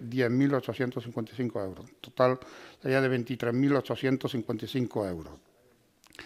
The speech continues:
La, el plazo de ejecución sería desde el quince de enero del veinticinco hasta el quince de julio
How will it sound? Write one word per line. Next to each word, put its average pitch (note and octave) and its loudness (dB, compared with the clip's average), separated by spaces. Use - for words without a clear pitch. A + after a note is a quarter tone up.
La, C3 10
el A#2 -2
plazo C#3+ 2
de D3 6
ejecución D3 4
sería C3+ 4
desde B2 2
el A#2 0
quince D3 4
de C3 6
enero C#3 4
del B2+ 4
veinticinco C#3+ 4
hasta C3+ 2
el A2+ 0
quince C3+ 4
de A#2+ 2
julio C3+ 4